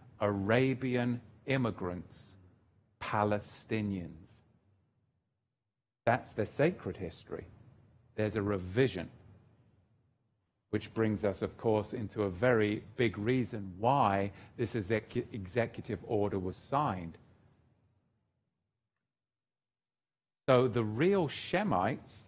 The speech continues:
the Fehalim, the farmers, were the rural farmers found in the land at the end of the nineteenth and the beginning of the twentieth century. What we call today the Palestinian Christians, Palestinians and other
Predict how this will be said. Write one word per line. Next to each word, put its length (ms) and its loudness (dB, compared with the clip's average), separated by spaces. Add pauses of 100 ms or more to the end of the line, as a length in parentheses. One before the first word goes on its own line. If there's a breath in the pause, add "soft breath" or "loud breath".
(120)
the 80 -2
Fehalim, 840 2
the 100 -2
farmers, 680 2
were 80 -2
the 120 0
rural 440 2
farmers 540 2
found 500 0
in 140 0
the 80 0
land 540 2 (380 loud breath)
at 140 4
the 180 4
end 200 4
of 100 0
the 80 2
nineteenth 720 0
and 120 -2
the 60 0
beginning 560 0
of 140 -2
the 80 -2
twentieth 540 -2
century. 580 -6 (600 soft breath)
What 200 8
we 100 6
call 300 4
today 420 4
the 120 4
Palestinian 1000 0
Christians, 720 -4
Palestinians 1000 2 (360 loud breath)
and 160 2
other 460 8